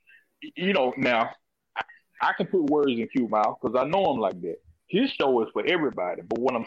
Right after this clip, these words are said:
saying, but indirectly, he really, really had made a strong statement to the world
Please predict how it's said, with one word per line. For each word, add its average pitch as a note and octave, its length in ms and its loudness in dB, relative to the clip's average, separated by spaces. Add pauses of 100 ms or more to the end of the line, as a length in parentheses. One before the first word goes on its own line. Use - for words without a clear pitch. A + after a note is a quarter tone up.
(100)
saying, C3+ 260 -4
but G#2+ 140 -2
indirectly, A#2+ 840 -2
he E3+ 220 -4
really, D#3 340 0
really C3+ 280 -2 (340)
had A2 340 0 (800)
made C3 280 0
a G2+ 120 0
strong C#3+ 420 -2 (140)
statement G#2+ 480 -4 (880)
to D3+ 100 0
the G2+ 220 0
world B2+ 460 2